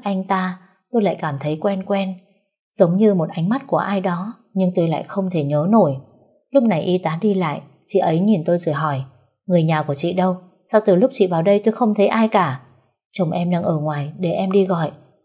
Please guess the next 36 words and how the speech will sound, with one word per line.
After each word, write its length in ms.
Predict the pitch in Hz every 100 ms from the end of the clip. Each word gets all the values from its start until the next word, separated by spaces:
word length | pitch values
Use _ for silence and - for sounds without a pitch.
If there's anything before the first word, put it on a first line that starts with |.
| -
"Thôi, 200 | 180 165 -
không 160 | 185 165
cần, 220 | 160 147 143 - -
chị 120 | 202 185
nên 140 | 185
hạn 220 | 170 170
chế 160 | 165 165
đi 160 | 220
lại, 260 | 196 156 139 - -
để 140 | 170 190
tôi 100 | 185
đẩy 160 | 165 135
chị 160 | 175
ra 140 | 175 170
ngoài." 340 | 165 151 139 - _ _ _ -
"Vâng." 160 | 180 175 - _ _ _ - - - _ 202
Khi 60 |
y 220 | 185 175 170
tá 240 | 151 175
đẩy 160 | 220 147
ra 160 | 170 170
khỏi 200 | 175 165
phòng 180 | 156 139
cấp 120 | 208 208
cứu, 180 | 190 170 220 - _ _ -
tôi 100 | 202
nhìn 200 | 180 151
xung 140 | 202 185
quanh 220 | 185 180
cũng 180 | 196 202
không 200 | 208 190
thấy 180 | 170 175
chồng 220 | 214 156
mình 180 | 156 139
đâu 180 | 165 175
cả. 360 | 175 151 135